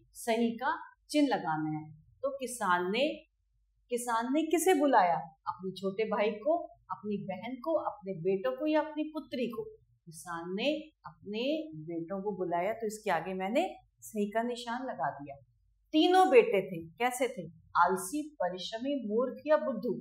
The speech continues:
तीनों बेटे थे आलसी, वो आलस करते थे। लड़कों ने खोद डाला, क्या खोदा? पहाड़, कुआं, खेत या तालाब? लड़कों ने खेत खोद डाला। तो हमने खेत के आगे क्या कर दिया?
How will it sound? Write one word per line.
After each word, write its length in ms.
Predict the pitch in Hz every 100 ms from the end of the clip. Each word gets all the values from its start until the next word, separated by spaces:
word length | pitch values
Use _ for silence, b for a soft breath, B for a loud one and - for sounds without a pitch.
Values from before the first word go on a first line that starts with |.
| -
तीनों 560 | _ _ - 185 208
बेटे 260 | 190 165 175
थे 280 | 175 294 - _ - 233
आलसी, 680 | 277 285 - 247 196 151 - _ _ _
वो 180 | 226 - -
आलस 260 | 262 302 311 - 311
करते 240 | 156 165
थे। 200 | - - - _ _ _ -
लड़कों 340 | 208 208 254
ने 120 | 294 320
खोद 460 | - 254 262 214
डाला, 280 | 202 165 151
क्या 540 | 143 - 311 359 370
खोदा? 260 | 339 247 185 - - _ _ -
पहाड़, 420 | 175 170 180 233
कुआं, 560 | 269 - 196 190 196 -
खेत 320 | - 196 185
या 120 | 226 277
तालाब? 540 | 311 311 294 208 - _ _ -
लड़कों 340 | 160 156 175
ने 220 | 185 247 330 330 _ _ _ _
खेत 540 | - 202 202 254 - - _ _ _
खोद 340 | - 208 196 202
डाला। 320 | 147 - -
तो 140 | 160
हमने 380 | 165 185 269 311 - _ _ -
खेत 300 | - 202 202
के 80 | 202
आगे 180 | 190 208
क्या 180 | 208 196
कर 160 | 202
दिया? 260 | 196 233